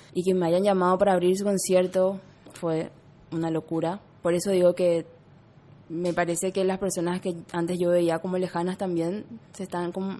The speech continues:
nos estamos acercando. Es súper emocionante. No sé, lo que vivimos con Loli, por ejemplo, fue una locura. Fue muy íntimo.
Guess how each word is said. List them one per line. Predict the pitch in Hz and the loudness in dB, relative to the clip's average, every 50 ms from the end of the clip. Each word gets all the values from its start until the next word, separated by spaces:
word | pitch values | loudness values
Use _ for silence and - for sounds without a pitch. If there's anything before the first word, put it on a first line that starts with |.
| - - | -12 -10
nos | - 185 180 | -8 -6 -6
estamos | 190 185 170 165 180 190 196 | -4 -4 -4 -2 -2 -2 -2
acercando. | 208 214 196 180 - 175 165 165 170 185 226 277 - - - - | -2 -4 -6 -4 -4 -2 -2 -2 -2 -4 -6 -8 -12 -20 -20 -6
Es | - - 180 - | -4 -4 -2 -2
súper | - 170 165 175 185 | -4 -4 -4 -4 -4
emocionante. | 185 185 190 190 185 170 165 165 165 165 - 156 160 | -4 -4 -4 -6 -6 -6 -6 -6 -8 -8 -8 -10 -10
No | 175 170 165 | -10 -12 -10
sé, | - - 170 160 | -6 -4 -2 -2
lo | 156 160 170 | -2 -2 -2
que | 175 170 | -2 -2
vivimos | 165 165 165 170 170 180 | -2 0 0 0 -2 0
con | - 190 185 175 | 0 0 2 2
Loli, | 170 160 170 185 190 190 | 2 2 2 0 -2 -4
por | - 185 180 | -4 -6 -6
ejemplo, | 175 - 170 165 170 190 185 | -6 -6 -8 -6 -6 -6 -6
fue | - 170 160 | -4 -6 -6
una | 160 170 175 | -4 -4 -4
locura. | 180 180 - - 170 156 160 156 165 156 160 160 - - - - - - | -4 -4 -6 -8 -6 -6 -4 -4 -4 -4 -6 -8 -10 -14 -20 -20 -20 -10
Fue | - - 175 | -6 -4 -2
muy | 170 170 175 175 180 - | -2 0 -2 -2 -2 -4
íntimo. | - 175 170 170 165 165 156 156 156 151 147 147 160 | -4 -4 -4 -4 -4 -4 -4 -4 -4 -4 -6 -6 -8